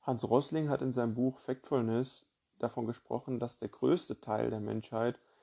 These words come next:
mittlerweile auf einem mittleren Lebensniveau lebt und dass dieses Niveau ein viel höheres Potenzial hat, beziehungsweise eine viel höhere Lebensqualität,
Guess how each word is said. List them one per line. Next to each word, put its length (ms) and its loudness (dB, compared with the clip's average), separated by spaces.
mittlerweile 500 6
auf 160 2
einem 520 0
mittleren 520 2
Lebensniveau 880 -2
lebt 360 -2
und 280 -2
dass 180 -12
dieses 380 -8
Niveau 460 0
ein 120 -8
viel 360 0
höheres 680 0
Potenzial 640 -4
hat, 140 -6
beziehungsweise 560 -4
eine 100 -4
viel 320 -2
höhere 300 -2
Lebensqualität, 920 -4